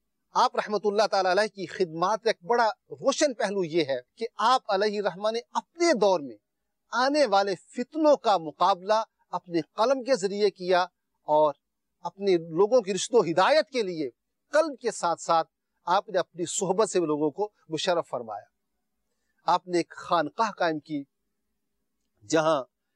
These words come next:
آپ درس دیا کرتے تھے، وہاں آپ ریاضت کیا کرتے تھے، وہاں عبادت کیا کرتے تھے،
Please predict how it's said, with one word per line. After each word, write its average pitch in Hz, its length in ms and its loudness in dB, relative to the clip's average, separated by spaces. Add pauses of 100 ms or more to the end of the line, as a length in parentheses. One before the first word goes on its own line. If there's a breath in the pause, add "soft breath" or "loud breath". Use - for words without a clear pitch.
(140)
آپ 151 220 -2
درس 185 360 -2
دیا 165 200 0
کرتے 147 340 -8
تھے، 127 260 -10 (320)
وہاں 156 300 0
آپ 156 140 -2
ریاضت 143 480 -4
کیا 180 160 2
کرتے 151 340 -8
تھے، 135 260 -6
وہاں 160 220 0
عبادت 147 460 -2
کیا 185 180 0
کرتے 156 320 -6
تھے، 139 260 -6